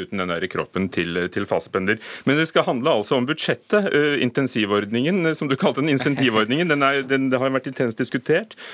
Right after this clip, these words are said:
Kutt i pressestøtten på tjuesju og en halv millioner kroner, og høyere moromoms, som det er blitt kalt, eller moms på kultur.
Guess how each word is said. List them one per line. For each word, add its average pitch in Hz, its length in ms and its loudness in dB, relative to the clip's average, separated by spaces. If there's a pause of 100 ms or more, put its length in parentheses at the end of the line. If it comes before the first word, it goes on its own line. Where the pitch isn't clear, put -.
(120)
Kutt 156 240 0
i 151 80 2
pressestøtten 135 640 -2
på 131 160 0
tjuesju 113 380 0
og 98 100 2
en 98 80 -4
halv 90 160 0
millioner 78 320 -2
kroner, 175 400 0 (240)
og 131 160 2
høyere 117 240 2 (340)
moromoms, 139 680 2 (100)
som 139 140 2
det 123 80 4
er - 80 -10
blitt 123 80 -6
kalt, 85 260 0
eller 98 240 0
moms 107 240 0
på - 160 -2
kultur. 92 460 -2